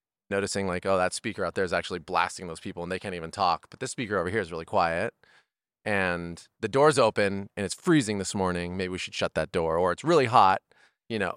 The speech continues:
all of those other details are the details that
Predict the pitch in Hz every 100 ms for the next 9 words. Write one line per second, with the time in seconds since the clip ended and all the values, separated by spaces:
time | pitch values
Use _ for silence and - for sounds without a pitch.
0 | - 151 147 135 123 123 135 127 127 135
1 | 127 139 120 95 101 104 107 95 85 92
2 | 87